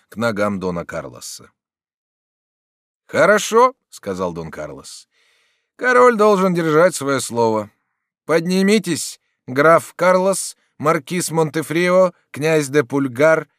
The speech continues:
испанский грант первого класса по жене,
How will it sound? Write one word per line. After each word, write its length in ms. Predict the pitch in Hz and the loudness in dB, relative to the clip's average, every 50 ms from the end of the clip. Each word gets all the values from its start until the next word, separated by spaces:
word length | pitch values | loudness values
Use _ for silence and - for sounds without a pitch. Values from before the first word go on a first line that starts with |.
| _ _ _ _ _ | _ _ _ _ _
испанский 1000 | - 143 156 151 - - - _ - 190 202 214 214 208 - - - - 196 202 | -6 -4 -4 -4 -4 -8 -4 _ 2 4 4 4 2 0 -4 -8 -10 -10 -10 -10
грант 500 | 190 156 165 170 185 185 190 180 - - - _ | -8 -4 0 2 4 4 2 0 -4 -8 -10 _
первого 500 | 165 175 180 175 165 170 165 156 160 139 | -2 0 0 0 0 0 0 0 -2 -2
класса 680 | - 135 139 160 170 160 - - 151 156 156 151 - _ _ _ _ _ | -2 -2 0 0 0 0 -2 0 0 2 2 2 -2 _ _ _ _ _
по 140 | - 143 | -4 -4
жене, 500 | 139 123 131 139 139 143 151 170 160 123 | -4 -2 -4 -4 -4 -2 0 0 -2 -2